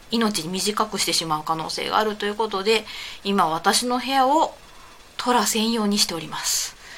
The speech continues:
で、ご飯をあげるときに、子猫たちはちょっとケージに入れてご飯をあげて、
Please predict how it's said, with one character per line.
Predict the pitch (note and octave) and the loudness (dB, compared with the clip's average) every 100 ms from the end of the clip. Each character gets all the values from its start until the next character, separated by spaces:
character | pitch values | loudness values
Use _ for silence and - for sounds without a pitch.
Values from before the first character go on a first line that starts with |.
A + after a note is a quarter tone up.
| - - - - - - - - - - G#3+ | -16 -16 -16 -18 -18 -20 -20 -20 -20 -14 -8
で、 | A3 B3+ B3 A#3 | 0 0 2 -2
ご | A3 C4+ | 2 2
飯 | C4+ C#4 A#3 | 2 4 4
を | |
あ | A3+ | 4
げ | A#3+ | 2
る | B3+ | -2
と | B3+ C4 | -2 -4
き | C#4 | -4
に、 | D4+ E4+ - - | 0 -2 -2 -6
子 | B3 | -4
猫 | G#3+ G#3+ G#3+ | -2 -2 -2
た | G3+ | -2
ち | G3+ F#3+ | -2 -4
は | |
ち | G3 | -4
ょ | |
っ | G#3+ | -4
と | E3 | -6
ケ | - F3 E3+ | -4 -2 0
ー | |
ジ | D#3+ E3 | 0 -4
に | E3 | -8
入 | E3 F3 E3 | -12 -8 -8
れ | |
て | - | -8
ご | D#3 F3 | -4 -4
飯 | F3 D#3 D#3 | -2 -6 -6
を | D#3 | -8
あ | D#3+ | -8
げ | C#3 | -10
て、 | C#3 - | -8 -2